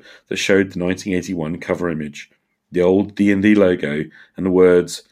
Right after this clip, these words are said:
"Mister Webster's Open Table," along with the room number and time, Tuesdays, three thirty until five. Chaos erupted. A wonderful, energetic, and exciting chaos, and it's still going.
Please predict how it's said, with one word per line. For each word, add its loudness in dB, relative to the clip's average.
"Mister -10
Webster's -4
Open -8
Table," -6
along -2
with -4
the -2
room -2
number -4
and -4
time, -10
Tuesdays, -4
three -4
thirty -2
until -8
five. -6
Chaos -4
erupted. -4
A -4
wonderful, -2
energetic, -2
and -8
exciting -8
chaos, -6
and -10
it's -12
still -6
going. -4